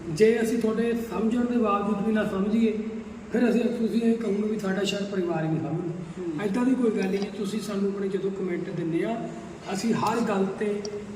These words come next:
Speaker 1: ਹਰ ਤੁਹਾਡੀ ਜੋ ਤੁਸੀਂ ਸਾਨੂੰ ਕਹਿੰਦੇ ਆ, ਤੁਹਾਡਾ ਕਿਹਾ ਸਾਡੇ ਸਿਰ ਮੱਥੇ, ਹਰ
Speaker 2: ਅਮਲ
Speaker 1: ਚੀਜ਼ 'ਤੇ ਅਸੀਂ
Speaker 2: ਕਰਨਾ
Speaker 1: ਅਮਲ
Speaker 2: ਚਾਹੀਦਾ
Speaker 1: ਕਰਦੇ
Speaker 2: ਹੈ।
Speaker 1: ਆ।
Speaker 2: ਪਤਾ ਕਿਆ ਹੁੰਦਾ?
Speaker 1: ਕਰਦੇ ਆ ਹੀ ਨਹੀਂ।
Speaker 2: ਹੁਣ ਘਰ ਵਿੱਚ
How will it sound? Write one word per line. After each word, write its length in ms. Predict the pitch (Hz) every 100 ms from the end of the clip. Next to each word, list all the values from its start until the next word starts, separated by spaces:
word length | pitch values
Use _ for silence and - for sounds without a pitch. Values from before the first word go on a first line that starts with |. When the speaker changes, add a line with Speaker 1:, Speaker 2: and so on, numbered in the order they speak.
| - -
Speaker 1:
ਹਰ 80 | 220
ਤੁਹਾਡੀ 360 | - 196 214
ਜੋ 220 | 202 208 196
ਤੁਸੀਂ 260 | - 208
ਸਾਨੂੰ 260 | 190 190 202
ਕਹਿੰਦੇ 260 | 202 190
ਆ, 20 | 220
ਤੁਹਾਡਾ 240 | 185 196
ਕਿਹਾ 260 | 190 202 180
ਸਾਡੇ 240 | 185 185 190
ਸਿਰ 160 | 185
ਮੱਥੇ, 320 | 175 - - 208
ਹਰ 220 | 214 220
Speaker 2:
ਅਮਲ 220 | 220 233
Speaker 1:
ਚੀਜ਼ 100 | 214
'ਤੇ 100 | 226
ਅਸੀਂ 100 | 220
Speaker 2:
ਕਰਨਾ 100 | 214
Speaker 1:
ਅਮਲ 100 | 226
Speaker 2:
ਚਾਹੀਦਾ 160 | 190 180
Speaker 1:
ਕਰਦੇ 180 | 165
Speaker 2:
ਹੈ। 220 | 165 - -
Speaker 1:
ਆ। 60 | 214
Speaker 2:
ਪਤਾ 100 | 262
ਕਿਆ 220 | - 196
ਹੁੰਦਾ? 240 | 190 190
Speaker 1:
ਕਰਦੇ 380 | 226 226 247 254
ਆ 80 | 196
ਹੀ 60 | 233
ਨਹੀਂ। 180 | 220
Speaker 2:
ਹੁਣ 160 | 240 240
ਘਰ 360 | 240 240 262 240
ਵਿੱਚ 120 | 247